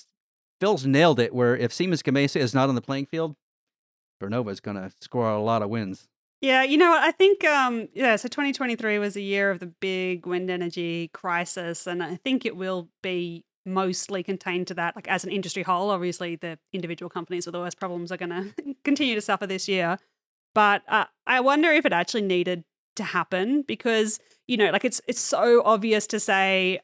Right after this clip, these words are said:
Speaker 2: uh, "Oh, yeah, they shouldn't be putting out, you know, a new, um, platform every couple of years. They should just stick to something that works and then get really good at making that and, um, get them cheaper." And, I mean, even engineering-wise, y-, you also say that. People,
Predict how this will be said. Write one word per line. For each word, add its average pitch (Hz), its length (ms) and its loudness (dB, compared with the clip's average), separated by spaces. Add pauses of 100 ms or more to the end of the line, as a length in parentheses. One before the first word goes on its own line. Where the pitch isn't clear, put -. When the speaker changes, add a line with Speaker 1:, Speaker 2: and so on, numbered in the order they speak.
Speaker 2:
uh, 160 120 -4 (100)
"Oh, 214 120 4
yeah, 190 240 2
they 185 160 0
shouldn't 202 360 -2
be 180 380 0
putting 202 300 2
out, 180 240 0
you 185 100 -2
know, 180 160 0
a 175 60 0
new, 180 440 0
um, 175 280 -4
platform 262 420 4
every 226 160 4
couple 233 300 -2
of 196 100 0
years. 202 400 2
They 202 160 4
should 202 300 0
just 208 160 -2
stick - 240 -2
to 214 120 -4
something 208 580 -2
that 190 200 -2
works 202 460 4
and 202 80 -2
then 196 80 4
get 185 120 -2
really 190 280 0
good 185 180 0
at - 60 -2
making 190 300 -2
that 185 200 -2
and, 180 240 -6
um, 180 240 -4
get 180 200 -6
them 185 240 -4
cheaper." 185 540 0 (300)
And, 226 100 2
I 233 60 2
mean, 240 160 0
even 277 260 2
engineering-wise, 208 1000 2
y-, 175 160 -8
you 202 160 0
also 196 260 2
say 196 120 0
that. 185 160 0
People, 220 540 0